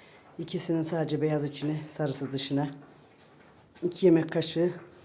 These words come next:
şeker, bir yemek kaşığı tuz, iki tatlı kaşığı kuru maya, bir buçuk su bardağı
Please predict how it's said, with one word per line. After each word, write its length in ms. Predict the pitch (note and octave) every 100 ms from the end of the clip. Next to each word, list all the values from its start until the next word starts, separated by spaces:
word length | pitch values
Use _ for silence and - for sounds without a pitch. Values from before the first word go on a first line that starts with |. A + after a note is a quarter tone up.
| - - - - -
şeker, 500 | - F3 F3+ F3+ - - - - - -
bir 80 | F3
yemek 340 | E3 D#3+ D#3
kaşığı 420 | D#3+ D#3 - D3 C#3 - -
tuz, 440 | G3 G3+ - - - - - - - - - - - - - - -
iki 400 | F#3+ G#3 G3 F#3+ -
tatlı 400 | F#3 E3+ E3+ E3
kaşığı 540 | E3+ D#3+ F3 F3+ F#3+ - - - - - - -
kuru 220 | G3 F#3
maya, 380 | G3 F#3 G3 G3 - - - - - - - - - - - - - - - -
bir 160 | G3+
buçuk 260 | F3+ - -
su 180 | - F3
bardağı 520 | E3 D3 E3 F3